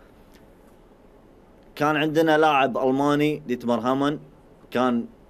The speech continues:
كان مغطي، مغطي النص كامل. عندنا الحين لاعب يبنى أمريكان، لاعب نص، بس ما قاعد يلعبه روجرز بنفس المكان. فأتوقع،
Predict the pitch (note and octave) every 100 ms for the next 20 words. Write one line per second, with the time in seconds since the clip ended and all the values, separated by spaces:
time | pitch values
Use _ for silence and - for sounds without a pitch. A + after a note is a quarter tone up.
0 | - C3 C3 B2+ B2+ C3+ B2 A#2+ - -
1 | A#2 A2 C3 C3 B2+ C3 B2+ - C3+ C3+
2 | C#3 D#3 D#3 - - - A#2 B2+ E3+ E3
3 | D#3+ D#3+ F3+ E3 D3 C#3+ D3 D#3+ D#3 C#3+
4 | - - C#3+ D3+ D3 C#3+ D#3 C#3+ C3 D3
5 | C3+ C#3+ D3+ D#3 C#3 C3 C3 C#3 D3 C#3+
6 | C#3+ C#3 C3+ C#3 C#3+ B2 A#2 A2+ A2 C3+
7 | D3+ D3 C3+ D#3+ D#3+ A#2+ A#2+ D3 C#3+ C3+